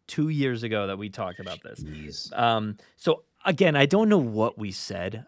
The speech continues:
Speaker 1: I don't know what, because there was no notes. I just, it just said Generation Jurassic in my notes. Um,
Speaker 2: Mm-hmm.
Speaker 1: so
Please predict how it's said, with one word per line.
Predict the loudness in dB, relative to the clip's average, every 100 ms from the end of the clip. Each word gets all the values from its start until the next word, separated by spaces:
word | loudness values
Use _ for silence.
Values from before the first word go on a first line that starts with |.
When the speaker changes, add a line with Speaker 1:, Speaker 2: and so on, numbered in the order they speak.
| -6
Speaker 1:
I | -4
don't | -4 -2
know | 0 0
what, | 0 -2 -4
because | -4 -2 -2
there |
was | -2 0
no | 0
notes. | 0 -2 -2 -4 -6
I | -4
just, | -6 -8 -10
it | -8
just | -6 -6
said | -6 -4
Generation | -6 -8 -10 -10 -12
Jurassic | -10 -12 -14 -14
in | -12
my | -10
notes. | -12 -14 -20 -20 -20 -20 -4
Um, | -2 0 0 -2 -4
Speaker 2:
Mm-hmm. | -4 -4 -6 -12
Speaker 1:
so | -2 2 2 0 -4